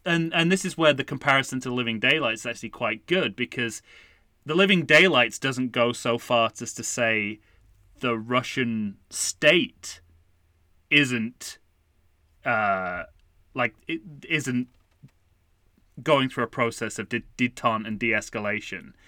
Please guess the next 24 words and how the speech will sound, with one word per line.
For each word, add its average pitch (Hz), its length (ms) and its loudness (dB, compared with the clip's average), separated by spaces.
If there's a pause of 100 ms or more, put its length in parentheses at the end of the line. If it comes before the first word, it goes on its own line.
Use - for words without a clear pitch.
(440)
It's 151 220 2
always 170 420 6
just 185 260 -4
rogue 160 380 4
agents 131 560 2
within 131 580 0 (340)
the, 120 180 -2 (120)
within 135 340 2
the 127 80 0
Russian 117 360 -2
military 139 540 0
who 104 120 -8
are 98 40 -8
screwing 113 420 -4
everything 104 400 -6
up. - 300 -2 (680)
But 160 140 2
here, 123 540 6
it's 170 160 -2
very 170 260 6
clearly 135 340 0
saying, 120 560 4 (400)
you 139 160 -2
know, 104 260 -2